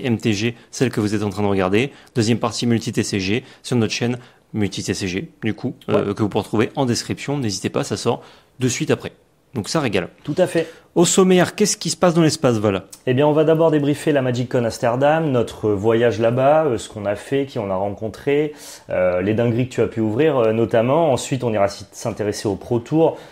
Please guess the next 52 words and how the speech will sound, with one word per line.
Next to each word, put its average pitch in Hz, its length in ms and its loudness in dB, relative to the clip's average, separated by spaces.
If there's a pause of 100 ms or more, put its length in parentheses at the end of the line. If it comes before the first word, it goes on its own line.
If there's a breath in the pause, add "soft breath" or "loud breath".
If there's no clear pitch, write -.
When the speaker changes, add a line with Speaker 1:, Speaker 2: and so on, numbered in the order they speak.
(120)
Speaker 2:
qu'on 95 100 -6
appellera 92 380 -4
maintenant 98 340 -4
communément 107 400 -4
dans 107 100 0
l'histoire 135 300 2
de 127 60 4
Magic 123 320 0
le 127 100 4
Pro 131 200 -2
Tour 110 200 -2
Nadu. 123 360 2 (340 loud breath)
On 101 80 -6
ira 98 180 0
regarder 101 260 0
un 104 80 -4
petit - 120 -12
peu 117 100 0
la 98 140 2
data, 117 360 2
les 113 80 0
win 110 200 -2
rates 110 200 -2
des 104 100 -4
différents 104 380 -2
decks 117 260 2
pour 98 120 -4
vous 90 140 -8
faire 95 180 -6
un 90 80 -6
petit 120 260 -8
état 117 200 0
du 101 120 -2
metagame, 101 680 0
euh, 101 100 -4
post-Pro 120 720 0
Tour. 151 400 2 (380 loud breath)
Ensuite, - 580 -2
on 185 120 2
s'intéressera 127 1000 0
aussi, 160 460 0 (340 loud breath)
bah, 107 100 2
à 107 60 2
l'annonce 135 280 0
touchante, 127 560 -6
euh, 101 180 -6
qui 107 100 -6
a - 20 -2
été 95 140 -6
faite, 110 320 -6
euh, 95 260 -2
Speaker 1:
Ouais. 92 140 2